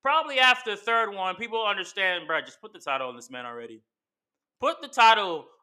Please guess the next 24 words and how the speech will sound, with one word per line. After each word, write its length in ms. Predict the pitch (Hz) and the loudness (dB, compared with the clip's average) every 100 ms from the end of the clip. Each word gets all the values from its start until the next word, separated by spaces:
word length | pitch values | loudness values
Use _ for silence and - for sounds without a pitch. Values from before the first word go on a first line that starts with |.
| - | -2
on 180 | 175 165 | -2 -2
this 180 | 151 | -8
man 200 | 165 156 | -8 -6
already, 320 | 151 139 139 135 | -4 -4 -6 -8
because 460 | 147 214 214 190 | -6 0 0 0
the, 180 | 202 196 - _ _ | -4 -6 -8 _ _
'cause 500 | 262 269 233 214 - _ - | 4 4 4 -2 -12 _ -2
literally 720 | 208 254 220 175 151 117 113 _ _ 151 | 4 6 6 2 -4 -8 -16 _ _ _
the, 380 | 160 220 208 185 - 147 - - 170 | -2 2 2 -2 -8 -20 -20 -14 2
during 340 | 240 277 277 | 6 6 4
that 240 | 269 254 | 2 2
match, 360 | 233 233 254 254 - - _ _ _ | 4 4 4 0 -10 -20 _ _ _
he 160 | 233 | -4
was 260 | 277 277 269 | 0 0 2
supposed 600 | 254 254 247 269 269 - | 0 4 4 4 2 -2
to 100 | 247 | -2
beat 300 | 190 240 233 | -2 -4 -2
Brock 320 | 202 214 214 | 4 4 4
Lesnar, 600 | 185 208 214 185 165 127 - _ _ _ | 2 2 2 -2 -8 -8 -12 _ _ _
but 300 | 202 214 208 - _ | 6 6 6 -4 _
Vince 320 | 135 226 240 | -2 -2 -2
McMahon 440 | 220 196 214 226 220 | -6 -4 2 4 2
was 140 | 196 | 0
like, 380 | 180 175 160 147 | 2 6 6 2